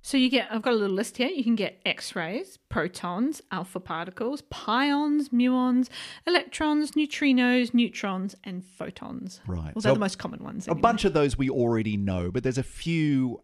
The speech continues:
Speaker 2: outliers in there that we haven't come across much. So, I mean, we have talked a little bit about muons, I think, on the podcast before, but not terribly much. And what was the other one you said? Um,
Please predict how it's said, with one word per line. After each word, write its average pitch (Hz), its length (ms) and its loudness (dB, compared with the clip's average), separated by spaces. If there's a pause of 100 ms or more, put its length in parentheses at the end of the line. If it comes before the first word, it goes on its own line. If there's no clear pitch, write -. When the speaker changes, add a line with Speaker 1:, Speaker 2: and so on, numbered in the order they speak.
Speaker 2:
outliers 92 640 -4
in 92 120 -4
there 87 140 -4
that 87 80 -8
we 101 140 -4 (640)
haven't 240 280 0
come 196 160 0
across 156 340 -8
much. 113 720 -8
So, 117 400 0 (460)
I - 20 -4
mean, 131 160 0
we 143 100 2
have 156 280 -2
talked 135 240 -4
a 120 40 -2
little 110 200 -4
bit 98 100 -4
about 92 260 -6
muons, 87 440 -4
I 87 60 -6
think, 85 200 -8
on 82 60 -6
the 85 80 -6
podcast 80 440 -8
before, 98 280 -10
but 131 100 -8
not 113 140 -8
terribly 95 260 -8
much. 92 220 -8
And 131 80 -2
what 196 120 -2
was 214 120 -4
the 170 80 -2
other 170 160 -4
one 185 120 -4
you 185 120 -6
said? 214 220 -8 (100)
Um, 131 340 -4